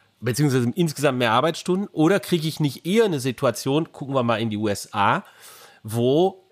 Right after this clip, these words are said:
die Erwerbsquote, die er-, zum-, insbesondere bei Frauen, eben wesentlich niedriger ist. Du musst halt sehen, wir haben mittlerweile unter Frauen die höchste Erwerbsquote,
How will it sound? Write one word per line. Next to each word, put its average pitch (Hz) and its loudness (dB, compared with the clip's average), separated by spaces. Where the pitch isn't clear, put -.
die 135 -4
Erwerbsquote, 123 0
die 104 0
er-, 107 0
zum-, 120 0
insbesondere 127 2
bei 110 4
Frauen, 135 0
eben 113 0
wesentlich 120 -2
niedriger 104 -2
ist. - -20
Du 170 2
musst 208 2
halt 214 2
sehen, 196 0
wir 151 -2
haben 175 0
mittlerweile 185 0
unter 156 -4
Frauen 202 0
die 165 -4
höchste 196 0
Erwerbsquote, 170 -2